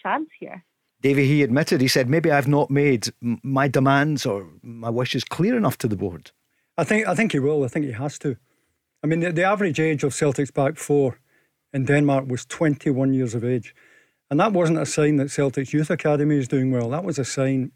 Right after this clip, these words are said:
Speaker 3: of absolute desperation. And they have to get players in, get them in quickly. Otherwise, I think they'll lose Postecoglou.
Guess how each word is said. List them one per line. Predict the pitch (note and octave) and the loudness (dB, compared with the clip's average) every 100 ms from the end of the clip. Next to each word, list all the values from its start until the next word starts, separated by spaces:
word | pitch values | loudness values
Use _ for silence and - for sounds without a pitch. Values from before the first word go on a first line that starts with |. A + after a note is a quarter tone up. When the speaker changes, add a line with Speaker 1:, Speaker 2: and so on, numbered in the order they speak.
| - | -10
Speaker 3:
of | C#3+ - - | -10 -8 -2
absolute | E3+ - - C#3 C3+ C#3+ A2+ | -2 -2 -4 0 0 -2 -4
desperation. | C3+ A#2+ - A#2 B2 A#2 B2+ - _ _ _ _ _ _ _ - | -4 -4 -6 -6 -6 -6 -10 -10 _ _ _ _ _ _ _ -6
And | C3 B2+ C3 C#3+ | -2 0 0 0
they | D3+ | 0
have | C3 D#3+ | -2 -2
to | C#3+ | -2
get | C3 C3+ | -2 -2
players | C#3 C3 A#2 | -2 -2 0
in, | C3+ C3 B2+ - _ _ _ _ | 0 0 -2 -6 _ _ _ _
get | D3+ D3 | -2 0
them | C3+ | 0
in | B2+ | 0
quickly. | - C#3+ - C3+ | -2 -2 0 0
Otherwise, | - E3 D3 C3+ | 2 2 2 2
I | C#3 | 0
think | D#3 D#3+ | 0 0
they'll | C#3+ | 0
lose | D3 F3 | 0 -2
Postecoglou. | - D3 - B2+ B2+ A#2 | -2 -4 -2 -4 -4 -4